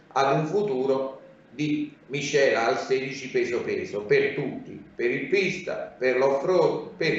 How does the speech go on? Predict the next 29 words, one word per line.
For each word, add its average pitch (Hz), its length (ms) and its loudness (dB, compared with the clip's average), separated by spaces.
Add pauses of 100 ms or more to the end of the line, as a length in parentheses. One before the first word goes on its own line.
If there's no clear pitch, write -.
tutti. - 720 -10 (220)
Se - 640 0 (280)
non 156 340 2
riusciamo 156 720 0
nell'intento 139 800 -2
di 120 140 -10
portare 127 840 -2
tutti 180 360 -4
i - 20 -6
paesi 120 480 0
della 107 260 -4
comunità 127 720 2
europea 123 720 2 (400)
ad 160 200 2
avere - 600 -2
appunto 113 580 -6
una 107 180 -4
licenza. 98 600 -6 (560)
E 131 360 6
allo 123 360 2
stadio 143 540 2
c'è 131 180 -2
addirittura 135 1300 2
lo 151 160 0
studio 139 640 0
di 139 100 -4
una 131 560 -2
petizione 139 840 0
modellistica 117 1400 -2